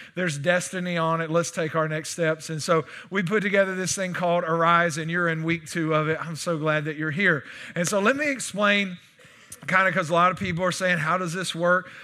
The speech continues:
Well, first of all, our goal is really always discipleship. Our goal is always this. So our primary goal is we want every person that calls themselves a Pathway person to participate in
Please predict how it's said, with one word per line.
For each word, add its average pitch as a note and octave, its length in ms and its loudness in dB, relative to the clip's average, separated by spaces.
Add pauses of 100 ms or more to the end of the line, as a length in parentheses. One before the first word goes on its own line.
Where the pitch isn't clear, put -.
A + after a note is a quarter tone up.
(100)
Well, A3+ 420 4
first C#4 360 0
of G3 120 -2
all, E3+ 260 4
our F#3 140 2
goal G3 560 0
is E3+ 220 -2
really F#3+ 280 0
always F3 440 0
discipleship. D#3+ 880 -6
Our C#3+ 100 -6
goal E3+ 180 0
is D#3+ 60 -4
always E3+ 300 0
this. D#3+ 100 -10
So F3+ 80 0
our G3 140 4
primary G#3+ 480 2
goal F3+ 360 4 (280)
is E3 100 -4
we A3+ 80 -2
want G#3+ 240 2
every G#3+ 260 4
person G#3 400 -4
that F3+ 140 -6
calls F3+ 260 -4
themselves F3 360 -2
a F3 40 -6
Pathway E3 440 -2
person D#3+ 480 -2 (400)
to G#3+ 120 2
participate F3+ 1160 0 (360)
in F#3 400 -2